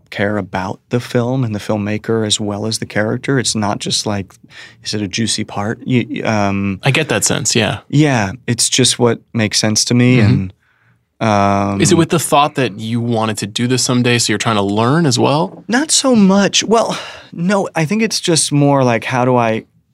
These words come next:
Speaker 1: gi-, give a real piece of myself to something unless I really care about it?
Speaker 2: Right.
Speaker 1: So it, it is that, though, because, again, I just, I, you know, at, once I got into film, I really got into film. You know, I s-, came, I came to acting through the theater.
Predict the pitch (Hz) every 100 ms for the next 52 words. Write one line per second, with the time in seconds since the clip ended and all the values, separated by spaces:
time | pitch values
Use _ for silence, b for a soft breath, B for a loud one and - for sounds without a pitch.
0 | - 110 117 - 117 110 107 113 104 120
1 | 110 110 104 - 107 - - 110 101 107
2 | 101 101 101 104 98 98 107 _ _ -
3 | 113 104 98 - 117 - - - 110 98
4 | 92 - - 117 113 B B B B B
5 | B B _ _ 180 156 - 156 190 202
6 | 151 120 113 120 120 120 131 120 117 131
7 | 117 107 110 - - - 117 - 127 107
8 | 98 - 120 - 117 127 131 151 123 113
9 | 104 92 110 104 98 101 101 101 98 95
10 | - 101 98 101 101 107 - - 123 -
11 | 120 156 131 110 117 107 107 - 131 113
12 | 104 -